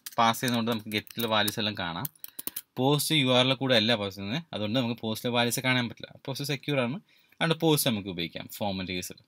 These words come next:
ബാക്കി, ഏർ, ലിങ്ക്സ് ഉണ്ട്, അങ്ങനെ ലിങ്ക്സിൻ്റെ കേസിൽ ഇപ്പോൾ ആങ്കർ ടാഗിൽ ഉപയോഗിക്കും,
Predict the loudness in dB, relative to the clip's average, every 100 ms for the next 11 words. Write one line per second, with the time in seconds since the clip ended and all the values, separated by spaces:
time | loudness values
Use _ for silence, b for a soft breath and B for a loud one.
0 | _ _ _ _ _ 6 6 8 6 8
1 | 8 6 4 4 2 2 0 0 0 -2
2 | -4 -4 -2 -2 0 0 0 0 0 0
3 | 0 0 -2 -4 -8 -6 -2 2 4 4
4 | 6 6 4 2 -2 0